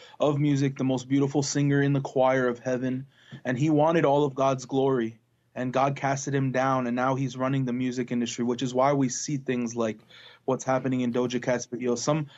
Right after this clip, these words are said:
that's a place that I was getting close to getting to, you know, while being in the music industry. And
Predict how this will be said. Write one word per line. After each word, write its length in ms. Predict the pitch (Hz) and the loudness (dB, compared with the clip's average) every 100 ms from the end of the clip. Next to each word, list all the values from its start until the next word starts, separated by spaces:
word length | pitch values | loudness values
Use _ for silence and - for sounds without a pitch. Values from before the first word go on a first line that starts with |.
| - - | -20 -6
that's 220 | 139 151 | -2 0
a 40 | 165 | -2
place 300 | 139 165 156 | 0 0 2
that 100 | 156 | 2
I 140 | 151 | 4
was 180 | 170 156 | 4 2
getting 260 | 139 143 135 | 0 0 0
close 440 | - 135 127 - | 0 -2 -2 -6
to 100 | 135 | -6
getting 360 | 131 123 120 117 | -2 -2 -2 -6
to, 140 | 127 | -2
you 160 | 120 120 | 0 0
know, 140 | 120 | 0
while 220 | 117 120 | 0 0
being 180 | 123 123 | 0 0
in 100 | 120 | 0
the 60 | 120 | 2
music 380 | 120 117 117 | 0 0 -2
industry. 400 | 123 117 - 123 | -2 -2 0 0
And 220 | 120 117 | 0 -2